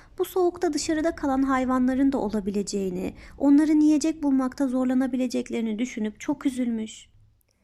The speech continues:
Ağustos böceği ise gerçekten yiyecek hiçbir şey bulamamış. Çünkü tüm bitkiler karların altında kalmış. Hava da öyle soğukmuş ki çok üşüyüp acıktığı için artık şarkı söyleyip eğlenemiyormuş.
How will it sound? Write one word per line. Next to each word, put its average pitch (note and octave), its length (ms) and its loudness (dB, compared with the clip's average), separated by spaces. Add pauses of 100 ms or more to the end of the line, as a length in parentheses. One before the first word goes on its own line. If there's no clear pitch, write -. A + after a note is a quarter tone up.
(380)
Ağustos C4+ 520 -8
böceği A#3 340 0
ise A3+ 200 -6
gerçekten B3+ 680 -2
yiyecek D4 360 0
hiçbir F#4+ 400 0
şey E4+ 280 0
bulamamış. C#4+ 680 2 (420)
Çünkü C4+ 680 2
tüm D#4+ 340 4
bitkiler B3 520 0
karların A#3 480 0
altında G#3+ 480 -2
kalmış. - 540 -10 (280)
Hava D4+ 340 4
da D4+ 140 4
öyle D#4+ 280 4
soğukmuş F4+ 680 2
ki C4+ 300 -4 (400)
çok F#4 340 2
üşüyüp C4+ 460 -4
acıktığı D4 400 -2
için C#4+ 500 0
artık D4 400 -4
şarkı C#4+ 340 -2
söyleyip C4 560 0
eğlenemiyormuş. C4+ 1080 2